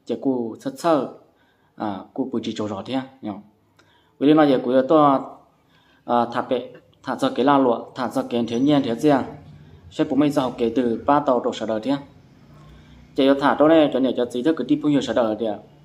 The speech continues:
này cháu, cháu của la lụa, tàu ít oi sống nó. Tụ, à, lái là cũng mua, tụ bông là cũng mua là thế, nhở. Tất nhiên, giờ hai chỗ này thì, à, giờ này giờ ít tụ tin hành nhẹ cái la lụa thì tiền. Giờ này giờ chủ bao,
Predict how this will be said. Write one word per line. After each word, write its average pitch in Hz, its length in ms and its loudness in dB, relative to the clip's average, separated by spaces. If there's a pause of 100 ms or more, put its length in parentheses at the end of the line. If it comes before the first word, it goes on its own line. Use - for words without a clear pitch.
(240)
này 147 180 0
cháu, 113 300 0
cháu 120 120 0
của 117 280 -2
la 135 140 2
lụa, 113 220 -2 (400)
tàu 127 120 0
ít 143 120 0
oi 147 160 2
sống 123 200 -8
nó. 107 180 -4 (720)
Tụ, 110 220 -2
à, 101 100 -4 (140)
lái 139 220 6
là 127 140 4
cũng 131 140 2
mua, 131 180 2 (280)
tụ 110 180 -8
bông 139 140 2
là 127 60 2
cũng 131 140 -2
mua 127 100 4
là 104 120 0
thế, 127 140 -4 (420)
nhở. 104 120 -6 (1120)
Tất 170 80 4 (100)
nhiên, 120 380 0 (680)
giờ 131 80 -2
hai 143 80 4
chỗ 151 100 4
này 165 180 4
thì, 135 60 0
à, 110 260 0 (1300)
giờ 143 180 4
này 180 140 6
giờ 160 60 10
ít 165 160 6
tụ 147 180 6
tin 175 140 0
hành 139 240 -2
nhẹ 120 240 2
cái 120 100 0
la 147 120 4
lụa 123 200 2
thì 120 60 -6
tiền. 120 220 -6 (300)
Giờ 131 120 2
này 147 120 4
giờ 131 120 2
chủ 117 140 -2 (100)
bao, 151 440 2